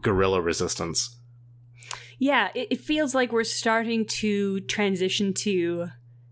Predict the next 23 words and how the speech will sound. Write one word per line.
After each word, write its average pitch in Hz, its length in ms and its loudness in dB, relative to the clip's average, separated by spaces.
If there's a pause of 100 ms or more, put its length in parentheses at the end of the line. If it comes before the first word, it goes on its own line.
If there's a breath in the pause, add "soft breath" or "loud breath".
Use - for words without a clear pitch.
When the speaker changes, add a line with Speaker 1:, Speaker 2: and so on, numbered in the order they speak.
(140)
Speaker 2:
the, 180 560 0
I 196 120 0
mean, 202 200 2
I 196 100 2
mean, 220 200 2
and 240 140 2
we 277 120 2
are, 226 340 0
the 208 120 2
latter 208 560 2
part 208 300 2
of 202 100 -2
the 196 80 0
series 208 560 0
where 175 260 0
things 190 320 -2
are 180 100 0
starting 190 440 -2
to 190 100 0
come 175 280 -2
to 175 160 -2
a - 40 -2
head, 175 460 -2